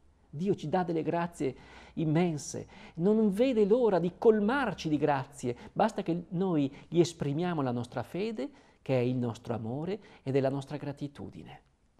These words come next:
È utile fare il segno della croce? È utilissimo fare il segno della croce, spesso e devotamente,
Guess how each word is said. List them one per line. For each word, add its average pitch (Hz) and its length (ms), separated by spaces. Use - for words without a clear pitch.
È 160 140
utile 170 420
fare 120 220
il 117 100
segno 156 380
della 110 220
croce? 185 480
È 151 140
utilissimo 170 1000
fare 131 260
il 127 100
segno 123 360
della 120 180
croce, 120 380
spesso - 1000
e 170 160
devotamente, 151 1300